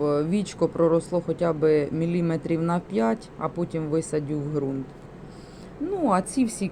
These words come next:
косточки попробую сразу висадити у ґрунт. Ну, і якщо, які будуть у нас перві результати, будемо дивитися далі, що з цього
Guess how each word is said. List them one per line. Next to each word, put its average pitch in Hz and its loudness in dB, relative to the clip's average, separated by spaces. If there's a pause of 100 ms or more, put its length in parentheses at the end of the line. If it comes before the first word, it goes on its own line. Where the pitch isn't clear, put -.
косточки 175 -4
попробую 165 -2
сразу 147 0 (320)
висадити 151 -2
у 156 -2
ґрунт. 127 -4 (2750)
Ну, 311 -2
і 262 2
якщо, 220 2 (380)
які 196 2
будуть 180 -2
у 180 0
нас 175 0
перві 170 0
результати, 190 0 (1300)
будемо 160 -2
дивитися 160 0
далі, 202 0
що 185 -4
з - -8
цього 165 0